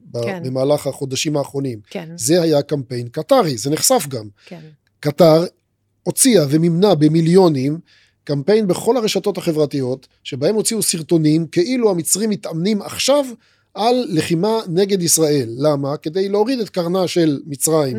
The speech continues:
Speaker 2: מהמם.
Speaker 1: מול ישראל,
Speaker 2: מהמם.
Speaker 1: ל-, להעלות את דעת הקהל הנגדית בישראל נגד המצרים, ולייצר פה קמפיין. האם, אה, לשכת ראש הממשלה או מי מהעוזרים והיועצים שם היה לו יד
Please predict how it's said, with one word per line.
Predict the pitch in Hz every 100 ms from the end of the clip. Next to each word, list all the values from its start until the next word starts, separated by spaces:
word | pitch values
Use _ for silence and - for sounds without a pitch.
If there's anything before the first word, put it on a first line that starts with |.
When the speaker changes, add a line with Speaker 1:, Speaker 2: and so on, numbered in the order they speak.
| 185
Speaker 2:
מהמם. | 220 247 -
Speaker 1:
מול | 143 170
ישראל, | 147 131 120 131 185 208
Speaker 2:
מהמם. | 185 208 175
Speaker 1:
ל-, | 143 160 165 165
להעלות | 160 160 196 220
את | 175
דעת | 175 180 175
הקהל | 156 170 175
הנגדית | 156 131 135 202 151 -
בישראל | 135 147 - 156 160 117 _ -
נגד | 135 160 165 143
המצרים, | 127 120 120 117 160 214 - _ _ _
ולייצר | 196 277 254 302
פה | 294 277
קמפיין. | 254 233 226 214 202 _ _ _ _ _ -
האם, | 147 240 254 233 220
אה, | 202 190 185 180 180 175 170 170 170
לשכת | 165 151 185 185
ראש | 175
הממשלה | 160 156 170 180
או | 170 185 175
מי | 185 190
מהעוזרים | 170 147 151 120 156 175
והיועצים | 156 151 - 165
שם | 170 147
היה | 147 160
לו | 156
יד | 160